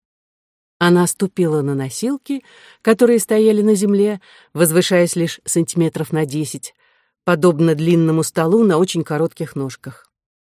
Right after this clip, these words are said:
Ножки переходили в высокие столбики, перекрытые сверху тентом, так что дождь и снег не попадали внутрь. В носилках пахло дешёвыми духами и пудрой. Видно, их недавно использовала какая-то гетера.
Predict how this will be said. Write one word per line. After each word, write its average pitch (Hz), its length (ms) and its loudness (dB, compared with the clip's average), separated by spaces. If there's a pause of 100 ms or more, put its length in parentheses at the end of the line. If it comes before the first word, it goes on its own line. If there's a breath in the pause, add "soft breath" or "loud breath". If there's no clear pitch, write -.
(320)
Ножки 156 400 -2
переходили 139 560 -6
в 123 100 -8
высокие 127 500 -6
столбики, 147 760 -6 (420 loud breath)
перекрытые 254 580 2
сверху 254 480 -2
тентом, 165 580 -2 (560 soft breath)
так 165 200 -2
что - 180 -2
дождь 156 480 0
и 156 80 -10
снег 220 480 -4
не 175 160 -4
попадали 160 480 -4
внутрь. 147 400 -6 (1500)
В 135 80 -4
носилках 151 560 -4
пахло 143 340 -6
дешёвыми 131 560 -6
духами 143 500 -6
и - 160 -12
пудрой. 143 680 -12 (640)
Видно, 233 280 0
их 208 200 4
недавно 180 480 4
использовала 170 540 -2
какая-то 165 480 -6
гетера. 127 560 -10